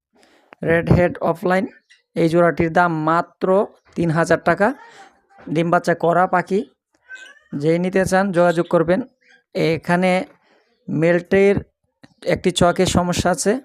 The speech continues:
মানে একটি চোখে সে দেখে না। এ হচ্ছে গ্রিন অফলাইন ফিশারের, আর হচ্ছে ইউলো কলার্ড একটি। দুইটা জোড়া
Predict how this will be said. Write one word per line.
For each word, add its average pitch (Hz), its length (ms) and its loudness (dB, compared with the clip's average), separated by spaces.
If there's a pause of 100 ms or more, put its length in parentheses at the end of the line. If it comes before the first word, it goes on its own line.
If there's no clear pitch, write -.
(360)
মানে 160 200 -4
একটি 170 160 -4 (100)
চোখে 175 280 2 (220)
সে - 100 -4 (100)
দেখে 170 240 -2
না। 208 60 -4 (3000)
এ - 180 2
হচ্ছে 175 300 -2 (960)
গ্রিন 175 220 2 (100)
অফলাইন 190 380 2 (960)
ফিশারের, 180 500 2 (1500)
আর 160 260 2 (160)
হচ্ছে 160 300 -2
ইউলো 165 200 6 (100)
কলার্ড 175 420 4 (420)
একটি। 175 380 0 (1120)
দুইটা 170 340 2 (420)
জোড়া 180 240 6